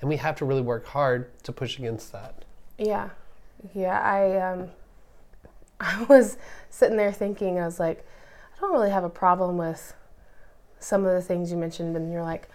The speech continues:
Speaker 2: "Myself," and I was like, "Yes."
Speaker 1: <laughs>
Speaker 2: Laziness and just
Speaker 1: Th-,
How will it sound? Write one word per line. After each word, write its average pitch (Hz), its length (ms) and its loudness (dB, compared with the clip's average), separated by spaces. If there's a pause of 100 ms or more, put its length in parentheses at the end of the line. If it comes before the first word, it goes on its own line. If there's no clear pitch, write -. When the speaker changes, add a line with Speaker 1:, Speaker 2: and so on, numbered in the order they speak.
(280)
Speaker 2:
"Myself," 254 600 4
and 214 80 0
I - 20 6
was 190 100 2
like, 185 220 0
"Yes." 160 460 -2
Speaker 1:
<laughs> - 920 8 (800)
Speaker 2:
Laziness 170 1160 -2
and 165 280 -6
just 160 580 -10
Speaker 1:
Th-, 127 120 -8